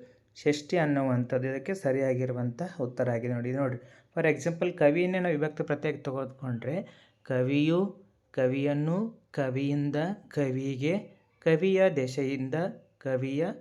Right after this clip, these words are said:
ಕವಿಯಲ್ಲಿ ಅನ್ನುವಂಥ ಈ ರೀತಿಯಾಗಿ ಆಗುತ್ತೆ ಅನ್ನುವಂಥದ್ದು. ನೆಕ್ಸ್ಟ್ ಮುಂದಿನ ಪ್ರಶ್ನೆಗೆ ಹೋಗೋಣ. ಮೃಗ ಪದದ ತದ್ಭವ ರೂಪ ಯಾವುದು? ನೋಡಿ, ತದ್ಭವ, ತತ್ಸಮ ತದ್ಭವಗಳು ಕೂಡ ಕೇಳ್ತಾರೆ ನೋಡಿ.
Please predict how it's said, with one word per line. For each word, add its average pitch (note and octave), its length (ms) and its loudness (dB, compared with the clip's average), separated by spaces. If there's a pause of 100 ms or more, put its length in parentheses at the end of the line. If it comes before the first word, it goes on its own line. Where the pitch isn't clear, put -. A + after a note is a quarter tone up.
(220)
ಕವಿಯಲ್ಲಿ E3 640 4
ಅನ್ನುವಂಥ B2+ 440 -2
ಈ F3+ 100 0
ರೀತಿಯಾಗಿ D#3+ 480 -2
ಆಗುತ್ತೆ B2+ 280 -6
ಅನ್ನುವಂಥದ್ದು. A#2+ 680 -6 (680)
ನೆಕ್ಸ್ಟ್ G3 220 -6
ಮುಂದಿನ E3 300 2
ಪ್ರಶ್ನೆಗೆ C#3+ 400 -2
ಹೋಗೋಣ. A#2 280 -2 (1400)
ಮೃಗ D3+ 360 4 (300)
ಪದದ D3 360 4 (160)
ತದ್ಭವ D#3 480 4
ರೂಪ D3 280 2 (140)
ಯಾವುದು? B2 520 0 (160)
ನೋಡಿ, C#3 220 -6 (480)
ತದ್ಭವ, C3 380 -2 (240)
ತತ್ಸಮ C#3+ 400 -4
ತದ್ಭವಗಳು D3 640 0
ಕೂಡ D3+ 220 -2 (300)
ಕೇಳ್ತಾರೆ C3+ 480 -2
ನೋಡಿ. B2 260 -2